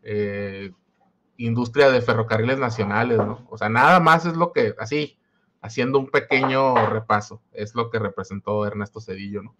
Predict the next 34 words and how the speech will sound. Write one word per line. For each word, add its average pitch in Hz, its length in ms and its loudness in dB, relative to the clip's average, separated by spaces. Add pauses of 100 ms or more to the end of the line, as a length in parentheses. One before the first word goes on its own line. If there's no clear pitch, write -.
(560)
Y 110 180 -6
que 117 80 4
ahora 131 180 8
lo 120 160 6
vengan 131 460 0
a, 95 240 -6 (160)
a 113 100 -8
vender 107 440 0
como, 110 600 -2
como 104 220 -6
este - 180 -10
personaje 113 680 -2
que 107 100 -8
se 107 140 -4
preocupa 113 460 -4
por 104 180 -4
la 101 180 -4
democracia, 110 960 -2 (320)
por 107 120 2
el 107 80 2
poder 113 200 2
judicial, 123 580 2 (220)
cuando 117 380 4
él 131 120 4
disolvió 123 480 4
la - 200 4
corte, 113 500 2 (1160)
o 104 80 -18
sea, 101 340 0 (320)
y 110 120 -8
cuando 113 340 6
se 113 160 4
fue 131 440 4
con, 135 520 4